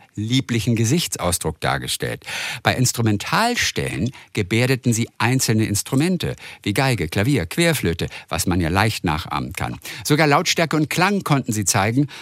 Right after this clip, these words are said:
so sah das Intro zum Liebesduett vollkommen anders aus als das Zwischenspiel beim Rap der Knastis. Die Frauen waren nachher ebenso nass geschwitzt wie wir, die wir natürlich auch getanzt hatten.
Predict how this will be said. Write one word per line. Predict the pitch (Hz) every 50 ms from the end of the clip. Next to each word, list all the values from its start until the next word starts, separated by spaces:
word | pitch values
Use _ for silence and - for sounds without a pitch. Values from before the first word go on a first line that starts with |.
| -
so | - - 135
sah | 120 127 113
das | 107 98 -
Intro | 147 185 208 - - 160
zum | - 123 110
Liebesduett | 107 117 160 208 240 247 180 165 123 - - - 90 - - 104 110 - - - - _ _
vollkommen | - - - 180 202 214 - - 165 160 147 -
anders | 117 120 123 120 117 - -
aus | 104 107 113 113 - - - - -
als | - 101 107 - -
das | - 95 90 - -
Zwischenspiel | - - 143 139 - 135 - - - 135 117
beim | 101 104 104 104
Rap | 107 110 104 110 135 139 139 - - - _
der | 131 113
Knastis. | - - - 131 123 120 117 - - - 85 71 65 - - - - _ _ _ _ _ _ _ _ _ _ _ _ _ _ - - - - - - - -
Die | 117
Frauen | - - - 135 143 170 165 180 143 135 - - 123
waren | 113 110 131 139 139 143
nachher | 120 123 117 - 123 117 117 -
ebenso | 139 - 151 151 135 139 123
nass | 120 117 120 131 139 - -
geschwitzt | - 131 - - - 127 127 - - - -
wie | 120 135 131 117
wir, | 127 147 160 147 113 101 - - - 165 156 131 -
die | 127 107
wir | 113
natürlich | 107 107 104 - 113 113 107 -
auch | 101 101 -
getanzt | 110 98 - 110 113 104 - -
hatten. | - 80 - 82 76